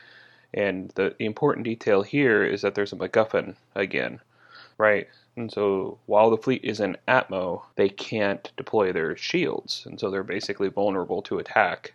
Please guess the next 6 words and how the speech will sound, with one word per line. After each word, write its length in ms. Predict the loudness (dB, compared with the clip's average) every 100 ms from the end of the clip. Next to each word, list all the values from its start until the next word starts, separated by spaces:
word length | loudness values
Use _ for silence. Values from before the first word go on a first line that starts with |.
| _ _
But, 360 | 10 10 6 -6 -20 _
um, 480 | -2 0 -2 -8 -10 -2
they're 140 | -2
going 280 | 0 -2 -2
to 440 | -6 -6 -4 -6 -10 _ _ _ -6
basically 500 | -4 -4 -6 -6